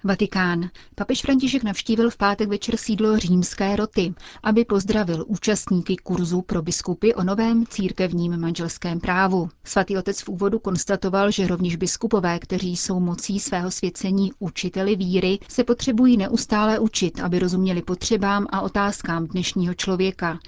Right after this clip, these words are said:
a hledali odpovědi v Božím slovu a v pravdách víry. Učitelský úřad je totiž vnitřně propojen s povoláním posvěcovat a spravovat. „Duchovní zdraví, spása duší těch, kdo nám jsou svěřeni, je cílem každé pastorační činnosti,“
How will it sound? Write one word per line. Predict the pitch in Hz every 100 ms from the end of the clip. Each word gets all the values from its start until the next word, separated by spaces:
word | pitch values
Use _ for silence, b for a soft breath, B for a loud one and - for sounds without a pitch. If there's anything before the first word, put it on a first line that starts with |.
| B B
a | B
hledali | 220 220 214 208
odpovědi | 185 - 196 202 190 185
v | 175
Božím | 165 165 165 170
slovu | - 196 196 226 -
a | 226
v | -
pravdách | 175 170 175 170 185
víry. | 185 190 175 165 - - - -
Učitelský | 226 247 254 254 247 233
úřad | 208 220 214
je |
totiž | 196 196 214 196
vnitřně | 180 180 - 220 233
propojen | 214 185 190 185 185 208
s | -
povoláním | - 190 180 175 175 165
posvěcovat | - 180 - 226 - 226 208 202 -
a | 208
spravovat. | - - 180 180 180 160 - - - -
„Duchovní | 214 240 254 214 202 196
zdraví, | 170 190 190 175 170 -
spása | - - 196 202 -
duší | 170 165 -
těch, | 170 190 190
kdo | 180 185
nám | 175 170
jsou | 180 180
svěřeni, | 165 - 180 196 196 175 170 -
je | 185
cílem | - 185 175 175
každé | 190 202 196 190
pastorační | 185 175 - 175 - - 175
činnosti,“ | - 180 180 - 185 175